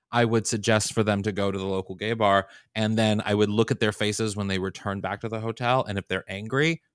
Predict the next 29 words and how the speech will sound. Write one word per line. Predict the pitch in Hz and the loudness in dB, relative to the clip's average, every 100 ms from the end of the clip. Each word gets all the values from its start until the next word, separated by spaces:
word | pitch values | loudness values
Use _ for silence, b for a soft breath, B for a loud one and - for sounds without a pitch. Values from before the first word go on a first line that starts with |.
| _ - | _ -8
I | 101 | -4
know | 95 95 | 0 0
I | 90 | 0
was | 90 90 | -2 -2
wrong, | 92 95 107 147 - | -2 0 -2 -6 -12
and | 95 | -8
they're | 92 90 | -4 -2
not | 90 98 | -2 -4
actually | 107 - 139 | -6 -4 -2
gay. | 143 165 190 - _ _ - | 0 0 -2 -6 _ _ 2
And, | 120 135 | 4 4
<laughs> | - - - - - 453 - - - - - - - - 214 - - | 0 -2 -4 0 4 4 6 4 6 4 4 0 0 -8 -8 -8 -4
and | 190 - - - - - - 226 - 196 - 170 - 185 147 | -4 -2 -8 -8 -12 -10 0 0 2 -2 4 4 4 -2 0
if | 185 143 | 0 2
they're | 135 127 120 | 8 8 8
really | 135 123 | 8 6
happy, | 139 135 - 185 185 B B 120 | 6 4 4 2 2 B B -4
I'm | 110 104 | 2 4
gonna | 107 | 6
be | 104 107 | 6 6
like, | 104 104 104 _ _ - | 8 8 6 _ _ 6
"Told | 190 285 | 8 8
you, | 269 269 285 262 _ - | 6 4 4 0 _ 2
I | 175 | 2
told | - 254 285 | 6 8 6
you, | 185 160 120 104 - - | 4 2 4 2 -4 0
I | 147 | 0
told | - 156 120 | 2 0 0
you." | 101 92 73 | -2 -4 -6